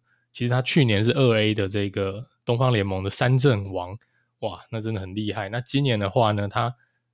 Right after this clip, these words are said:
排第三，那前面两个人呢，其中一个是刘志荣，啊，所以现在台湾人霸榜他们联盟的一个三振榜这样子。但是邓凯威的局数少前两位很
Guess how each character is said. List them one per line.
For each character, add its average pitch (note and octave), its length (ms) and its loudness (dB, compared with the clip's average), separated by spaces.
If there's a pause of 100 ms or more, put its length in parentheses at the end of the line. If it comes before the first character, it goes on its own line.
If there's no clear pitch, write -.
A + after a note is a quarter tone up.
排 G#2+ 180 -2
第 A#2+ 220 -2
三， G2+ 480 -4 (520)
那 A2+ 220 -2
前 A2+ 220 0
面 B2+ 340 4 (380)
两 G2 200 0
个 G2 140 0
人 F#2+ 260 -4
呢， G2 260 -4 (440)
其 A2 140 -4
中 B2 160 2
一 - 20 2
个 A2 80 4
是 A#2+ 80 2
刘 G2+ 240 4
志 G#2 280 2
荣， F#2+ 320 -6
啊， F#2+ 160 0 (180)
所 - 180 -2
以 F#2 60 2 (320)
现 C3+ 120 0
在 C3 40 2
台 A#2 180 -2
湾 B2 160 2
人 G#2+ 160 0
霸 G#2 380 4
榜 F2+ 260 -2
他 G#2 100 0
们 G#2+ 140 -2
联 F#2+ 140 -4
盟 F#2+ 180 -6
的 G2 100 -4
一 F#2+ 40 -8
个 F#2+ 80 -6
三 G2+ 280 -4
振 F#2 300 -4
榜 G#2 240 -10
这 G#2 80 -8
样 F#2+ 140 -6
子。 G2 100 -14
但 E3+ 100 0
是 E3+ 80 2
邓 F3 160 0
凯 G#2 200 0
威 A2 100 2
的 A2+ 80 4
局 G2 260 0
数 G#2+ 220 0
少 F2+ 260 0
前 F#2+ 240 -2
两 F#2+ 220 -2
位 G2+ 140 0
很 F2+ 340 -8